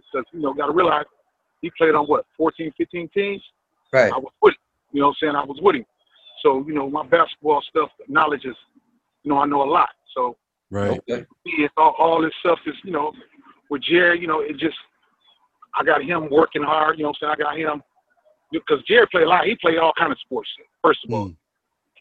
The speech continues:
Speaker 1: Football, basketball, baseball, soccer. I mean, he do it all.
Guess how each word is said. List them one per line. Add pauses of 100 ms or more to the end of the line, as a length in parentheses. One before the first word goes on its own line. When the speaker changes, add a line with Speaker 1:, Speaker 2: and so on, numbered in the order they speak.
Speaker 1:
Football,
basketball,
baseball, (120)
soccer. (520)
I
mean,
he
do
it
all.